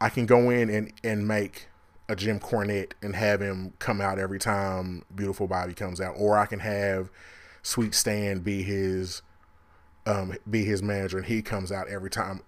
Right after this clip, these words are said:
one of his matches is, is going on. Um, so yeah, that's, that's, th-, those two things are really big to me. Um, there's, there's still some, some way to go. There's still some stuff I complain about in universe. I still want to see them,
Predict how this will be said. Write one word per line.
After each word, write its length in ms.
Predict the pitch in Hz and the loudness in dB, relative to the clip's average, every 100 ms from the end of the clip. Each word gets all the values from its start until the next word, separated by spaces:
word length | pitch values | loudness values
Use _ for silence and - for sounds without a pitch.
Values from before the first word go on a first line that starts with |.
| - | -6
one 220 | 104 101 | -4 -2
of 60 | |
his 140 | 98 95 | -2 -2
matches 460 | 101 95 98 90 | -4 -4 -4 -6
is, 360 | 90 90 85 - - - - - | -6 -8 -8 -14 -16 -20 -16 -10
is 140 | - 101 | -8 -4
going 260 | 104 95 | -4 -4
on. 220 | 92 87 76 - - - - - - | -6 -8 -12 -18 -18 -16 -16 -14 0
Um, 520 | 120 107 98 92 98 - - - - - _ - - - - - - - - - - - - | 2 2 -2 -6 -12 -18 -20 -20 -20 -20 _ -20 -20 -20 -20 -20 -20 -20 -20 -20 -20 -20 -20
so 140 | - 156 | 4 6
yeah, 180 | 147 104 | 8 8
that's, 300 | 120 139 - | 6 4 2
that's, 360 | 107 127 143 | 4 4 4
th-, 300 | 101 101 117 | -6 -10 -10
those 260 | 104 123 143 | 4 6 6
two 140 | 151 | 4
things 260 | 139 131 113 | 0 0 2
are 60 | |
really 220 | 110 110 101 | 2 2 2
big 260 | 104 101 | -2 -4
to 100 | - | -6
me. 340 | 98 98 95 - - - - | -6 -6 -8 -12 -20 -14 -6
Um, 500 | 202 196 90 87 - _ - - | -4 -4 -6 -10 -14 _ -16 0
there's, 240 | 147 - | 2 2
there's 240 | 127 147 - | 4 2 4
still 180 | 185 | 2
some, 180 | 175 180 - | 2 -4 -4
some 180 | - 165 | 0 2
way 140 | 156 | 2
to 60 | 143 | 4
go. 180 | 127 | 2
There's 180 | 120 110 | 4 2
still 160 | - 127 | 0 -2
some 160 | - | -2
stuff 240 | 135 135 131 | -2 0 0
I 80 | 131 | -2
complain 380 | 147 - 110 | -2 -2 0
about 340 | 104 98 92 - - - - - - | 2 2 2 -2 -12 -20 -20 -12 -4
in 140 | 104 | -2
universe. 540 | 101 101 98 95 92 - - - - | -2 -2 -2 -2 -4 -10 -18 -12 -4
I 160 | 107 | -2
still 440 | 104 - - 131 139 | -2 -2 4 6 6
want 280 | 123 123 - | 4 0 0
to 100 | 117 | 2
see 300 | - 127 113 | 2 2 0
them, 560 | 113 113 107 107 104 | 0 0 -2 -2 -6